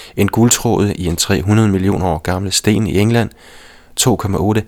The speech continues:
milliarder år gamle metalkugler fra Sydafrika og så videre. Sadaputra Drudakarma tager forbehold for, at disse fund ikke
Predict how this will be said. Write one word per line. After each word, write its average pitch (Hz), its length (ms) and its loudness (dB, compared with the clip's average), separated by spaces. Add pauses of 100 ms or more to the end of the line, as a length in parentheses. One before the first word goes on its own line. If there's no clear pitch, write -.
milliarder 95 840 -2
år 87 160 -2
gamle 87 280 -2
metalkugler 95 680 -2
fra 95 260 -4
Sydafrika 90 800 -4
og 87 120 -10
så 90 80 -8
videre. 87 280 -2 (1500)
Sadaputra 117 520 2
Drudakarma 98 560 0
tager - 140 -4
forbehold 104 480 0
for, 98 280 -4
at - 120 -8
disse 110 200 2
fund 101 280 -2
ikke 113 320 0